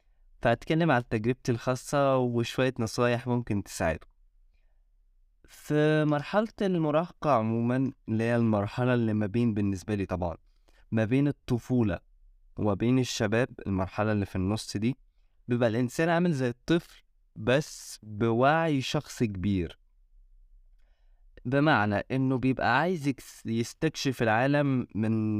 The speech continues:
منظور مختلف، اللي هو لحظة إدراكه إنه خلاص ما بقاش يندرج تحت مسمى الأطفال، وبيشوف الناس الكبيرة اللي حواليه بيعملوا إيه، وبيبقى عايز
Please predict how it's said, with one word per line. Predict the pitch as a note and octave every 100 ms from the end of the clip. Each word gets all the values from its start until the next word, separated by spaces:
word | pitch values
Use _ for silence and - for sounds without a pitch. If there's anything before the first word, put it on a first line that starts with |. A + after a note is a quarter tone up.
| G#2 G#2
منظور | G#2+ G#2 A#2+
مختلف، | A#2+ G#2+ - A2 A#2+ D3+ - _ _ _ - -
اللي | A2+
هو | A#2 B2 B2+ A#2+ A2 G2+ -
لحظة | G2+ A2+ - A2 G#2+ - - G#2+
إدراكه | F#2+ A#2 A#2 - G2+
إنه | F#2+ G#2 G2
خلاص | - G2+ G#2 C3 - - - _ _ - _ -
ما | F#2+
بقاش | G2 A#2 -
يندرج | A2+ G#2 G#2+ A2+ G#2+ G2 F2 - -
تحت | G#2+ - G#2+
مسمى | G#2 A#2 A2+ A2+
الأطفال، | - F2+ - G#2+ B2 A#2+ - -
وبيشوف | G#2 F#2 G2+ G2+ A#2 A2
الناس | A2 G#2 A2+
الكبيرة | A2 - G#2 G#2+ G#2+
اللي | F#2+ F2+
حواليه | G2 F#2+ G#2
بيعملوا | G2+ G2+ F#2+ A2 G#2+
إيه، | F#2+ B2 A#2+ _ _ _ _ _ _ -
وبيبقى | A#2+ A#2 D3 F3+ - - F3+ C3
عايز | C3 F3 F3+ E3+ E3+ C3